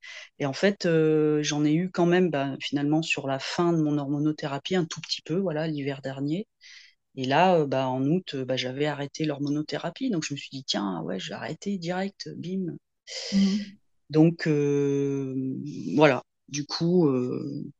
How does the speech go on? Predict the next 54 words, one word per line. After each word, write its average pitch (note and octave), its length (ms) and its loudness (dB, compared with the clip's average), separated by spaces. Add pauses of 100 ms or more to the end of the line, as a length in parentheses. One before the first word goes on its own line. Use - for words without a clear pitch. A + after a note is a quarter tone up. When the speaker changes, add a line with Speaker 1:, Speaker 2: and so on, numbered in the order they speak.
(1080)
Speaker 1:
je - 100 2
sais - 60 -2
plus - 140 -4
pourquoi C#3 260 -4
je - 100 0
parle C3+ 180 -4
de C3 100 -2
ça, D#3 300 -2
mais D#3 280 -2
<laughs> - 300 2
Speaker 2:
Non, A3+ 120 10
justement, G3+ 420 6
par G3+ 120 10
rapport F#3 320 6
à, F3 320 8
par E3+ 80 4
rapport F3 280 2
aux F#3 80 6
bouffées F3 240 2
de E3+ 60 -4
chaleur G3 400 6
et F#3+ 60 8
le F3+ 100 8
fait F#3 240 2
que, F3 320 2 (280)
c'est - 100 0
vrai G3+ 160 12
que, G3+ 200 10
c'est - 160 2
vrai G3+ 140 8
que G3+ 120 2
ça, G3+ 160 6
on, F#3+ 340 4
enfin, E3+ 280 4
c'est, - 200 -4
c'est E3 160 2
les, D#3+ 120 4
les E3 200 2
traitements G3 400 8
qu'on G3 120 8
donne. F#3 200 10
Alors, E3+ 140 6
quand E3 320 0
on - 20 6
dit F#3 140 8
hormonothérapie, F3+ 580 8
c'est G#3 160 0
évidemment E3+ 340 6
pas F3+ 140 6
les, F3 100 6
Speaker 1:
Ouais. E3 120 8 (520)
Speaker 2:
les, E3+ 300 4
les E3+ 220 4
mêmes E3+ 180 8